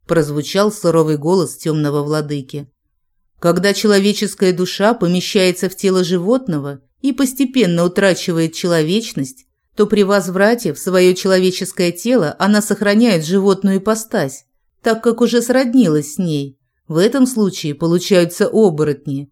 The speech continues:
безвольные слуги демонов. Много веков демоны не порождают оборотней,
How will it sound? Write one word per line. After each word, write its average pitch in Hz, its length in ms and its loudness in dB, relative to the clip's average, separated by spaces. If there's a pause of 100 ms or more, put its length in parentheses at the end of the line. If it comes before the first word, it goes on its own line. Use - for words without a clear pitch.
(100)
безвольные 208 720 2
слуги 190 400 -2
демонов. 147 640 -2 (600)
Много 180 360 2
веков 196 440 2
демоны 170 480 2
не 175 100 0
порождают 185 760 2
оборотней, 151 800 -4